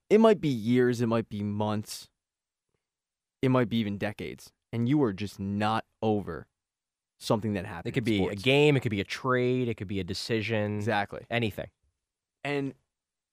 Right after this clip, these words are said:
Speaker 1: the reason I brought this up was because I'm, I'm on Twitter, and I believe Al Scoop, uh, who we'll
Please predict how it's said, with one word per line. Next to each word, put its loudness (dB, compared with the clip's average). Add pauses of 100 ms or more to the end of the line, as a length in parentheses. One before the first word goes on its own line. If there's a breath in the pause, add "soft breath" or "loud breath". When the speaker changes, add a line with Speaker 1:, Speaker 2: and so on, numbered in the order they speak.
(180)
Speaker 1:
the 0
reason 4
I 8
brought 6
this -4
up 6
was -2
because 0
I'm, 2
I'm 0
on 2
Twitter, 0 (1200)
and -2
I -2
believe 0
Al 4
Scoop, -2 (500)
uh, 0
who -4
we'll -6